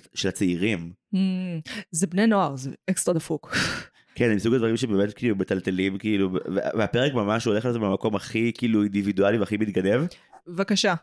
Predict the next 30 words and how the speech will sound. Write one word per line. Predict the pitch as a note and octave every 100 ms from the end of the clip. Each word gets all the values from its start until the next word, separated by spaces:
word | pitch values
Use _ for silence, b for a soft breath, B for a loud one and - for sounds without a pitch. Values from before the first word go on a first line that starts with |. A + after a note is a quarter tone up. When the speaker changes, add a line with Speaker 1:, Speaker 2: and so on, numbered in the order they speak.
| _
Speaker 2:
הסבר | F#3+ F#3+ G#3 A3 A3
את | G#3+
העלילה, | F#3+ F#3 F3+ F3
ידידי. | E3 D#3+ D#3+ - _ _ _ _
Speaker 1:
אה, | A#2+ A#2 A2+ -
ראיתי | A2 A#2+
את | D3+
זה | A#2
עכשיו | - A#2+
בדיוק | A2 G#2+ G#2+
עם, | A2+ F#2+
אה, | F2+ F2+ F#2 -
עם | F#2 F#2 -
Speaker 2:
אתה | G3 G#3
לא | A3+ D#4+
נורמלי | E4+ C#4 C4+
שעשית | B3+ G3+ A#3 A3
לי | G#3+ G3+
את |
זה. | D#3 F#3 B B -
מי | C4
רואה | E4+ G4 E4+
את | C4
זה | A#3+
שנייה | A#3+ C4
לפני | C4+ C#4
שהוא | C#4+ B3+
פוגש | A3+ A#3 G#3
בן | A#3 A3
אדם? | G3+ G3+ F#3